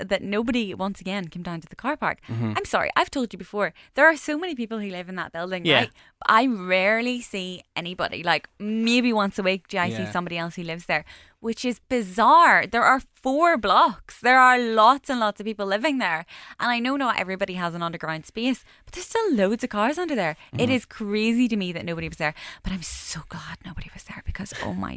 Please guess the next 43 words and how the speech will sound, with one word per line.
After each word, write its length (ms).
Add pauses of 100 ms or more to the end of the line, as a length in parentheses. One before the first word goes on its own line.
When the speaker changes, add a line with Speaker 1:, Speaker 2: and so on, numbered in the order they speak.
Speaker 1:
days. 340 (480)
Imagine, 500
imagine 580
helping 340
this 120
crowd 240
of 80
people 420 (120)
push 240
a 40
car 280
up 160
onto 180
the 120
thing 260
to 100
then 220
realise 380
that 100
you 60
have 100
to 100
take 160
it 60
back 200
off 220
and 80
do 140
it 60
all 160
again 200
outside. 480 (160)
Speaker 2:
Yeah. 200
Speaker 1:
Like, 200 (120)
<sighs> 80 (840)
Speaker 3:
See, 320
just 260
on 120
the 60
subject, 420
and 80
I'm 100
go-, 80